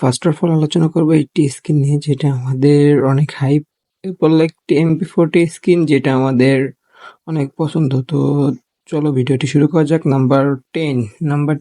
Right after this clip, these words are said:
টেনে রয়েছে আমাদের একটি ফ্রি স্কিন, যেটা হলো ক্রাভিনাল ক্রাউন, একটি এমপি ফোরটি স্কিন, যেটার অ্যাবিলিটি অনেক ভালো, যেটা আমাদের অনেক আগেই ফ্রিতে দেওয়া হয়েছিল, কিন্তু এখন এই এমপি ফোরটিটা অনেক ফা-, হাইপেবল।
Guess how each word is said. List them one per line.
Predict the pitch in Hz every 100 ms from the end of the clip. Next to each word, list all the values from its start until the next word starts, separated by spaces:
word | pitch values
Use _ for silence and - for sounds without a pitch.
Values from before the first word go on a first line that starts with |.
| -
টেনে | 151 180 170
রয়েছে | 139 139 131 127
আমাদের | 120 117 135 165 - _ _ _ _ _ - 156
একটি | - 156 -
ফ্রি | - 165 165 151 131
স্কিন, | - - 151 135 120 123 131
যেটা | 143 127 165 151 160
হলো | 143 131 156 175 _ _ - - -
ক্রাভিনাল | 160 143 135 165 175 175 170
ক্রাউন, | 170 160 170 180 175
একটি | 165 190 151
এমপি | 147 175 160
ফোরটি | 165 - 151 135
স্কিন, | - 170 170
যেটার | 190 156 151 147 139 -
অ্যাবিলিটি | 156 156 175 170 170 170
অনেক | 170 156
ভালো, | 151 170 170 - - - _ -
যেটা | 151 156 156
আমাদের | 156 151 147
অনেক | 147 147 139
আগেই | 147 160 -
ফ্রিতে | - 170 165 180 170
দেওয়া | 165 165
হয়েছিল, | 165 165 190 175 165
কিন্তু | 160 151 147 139
এখন | 160 160
এই | 165
এমপি | 160 151
ফোরটিটা | - 160 - 165
অনেক | 165 156
ফা-, | 156 147 -
হাইপেবল। | 170 170 165 143 165